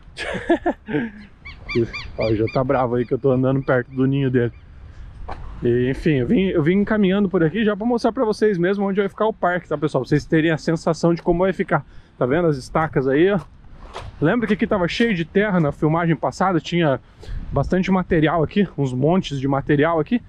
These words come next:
Eles já tiraram tudo, já levaram embora, né? O canteiro de obras também tá todo do lado de lá já. Então não tá mais, não tá mais aqui no meio que tava. Ó, mais pontos aqui, ó, de iluminação.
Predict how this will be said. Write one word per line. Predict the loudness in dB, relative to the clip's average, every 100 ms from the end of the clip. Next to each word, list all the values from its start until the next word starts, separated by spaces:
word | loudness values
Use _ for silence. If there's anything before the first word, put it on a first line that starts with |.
| -10 -2
Eles | 0
já | 0
tiraram | 2 2 2 0
tudo, | 0 2 0 0 -12 -20 -20 -18 -16 -18 -12 -2
já | 2 2
levaram | 2 2
embora, | 0 2 2 2
né? | 0 -4 -12 -20 -20 -18 -16 -14 -14 -8
O |
canteiro | -2 0 2 2 2
de | 2
obras | 2 -2 0
também | 2 4 2 0
tá | -2
todo | 0 0 0
do | -2 0
lado | 2 0
de | 2
lá | 0 0 -2
já. | 0 -2 -2 -6 -6 -8 -10 -12 -10
Então | -10 -4 -2
não | -2 -2
tá | -2 -2
mais, | -2 0 -2 -2 -10 -10 -12 -16 -16 -16 -16 -12 -4
não | 0
tá | 2
mais | 0 0
aqui | 0 2
no | 2
meio | 2 2
que | 0
tava. | -2 -2 -2 -6 -10 -14 -4
Ó, | -2
mais | 0 -2 -4 -6
pontos | 0 0 0 0
aqui, | 0 2
ó, |
de | 0 0
iluminação. | -2 0 -2 0 0 0